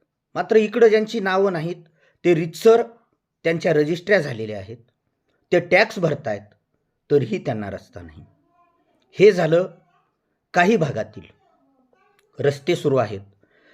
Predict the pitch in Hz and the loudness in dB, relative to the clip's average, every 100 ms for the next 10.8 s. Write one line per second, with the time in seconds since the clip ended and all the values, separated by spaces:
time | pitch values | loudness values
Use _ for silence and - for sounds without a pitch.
0 | _ - 196 277 214 165 - - _ _ | _ -4 0 4 4 4 -2 -12 _ _
1 | _ _ _ 220 254 - 226 214 208 233 | _ _ _ 2 2 4 4 4 2 -4
2 | 233 247 - _ - 190 202 214 214 190 | -6 -6 -12 _ -8 -4 -2 2 2 2
3 | 180 156 190 170 151 151 156 143 143 143 | -4 -6 -6 -6 -6 -8 -8 -10 -6 -4
4 | 160 156 - 131 143 147 185 - 165 214 | -6 -8 -14 -8 -6 -4 -8 -4 4 4
5 | 214 127 113 101 95 - - _ _ _ | 4 -4 -8 -10 -12 -16 -20 _ _ _
6 | _ _ _ _ - 156 196 - 247 247 | _ _ _ _ -6 -2 -2 0 2 4
7 | 220 202 196 185 160 185 208 117 131 - | 4 4 0 -4 -6 -6 -6 -6 -8 -16
8 | _ _ _ _ _ _ _ _ _ _ | _ _ _ _ _ _ _ _ _ _
9 | _ _ _ - 175 190 220 240 214 196 | _ _ _ 0 2 6 4 4 4 4
10 | 185 180 156 160 175 151 120 98 | 4 -2 -4 -2 0 0 0 -4